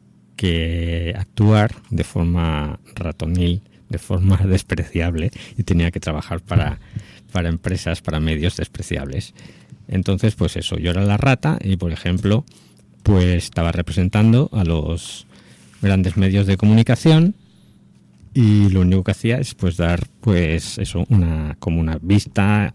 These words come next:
interesada, eh, coqueteaba con los, con las ratas malas.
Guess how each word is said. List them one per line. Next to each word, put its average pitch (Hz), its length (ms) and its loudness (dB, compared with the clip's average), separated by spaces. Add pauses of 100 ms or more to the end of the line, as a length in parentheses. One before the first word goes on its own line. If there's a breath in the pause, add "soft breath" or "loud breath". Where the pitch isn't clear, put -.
interesada, 104 1000 0 (420 loud breath)
eh, 85 300 -4
coqueteaba 85 560 -2
con 82 220 -2
los, 78 300 -4
con 85 180 -2
las 76 100 -6
ratas - 280 -6
malas. 104 760 2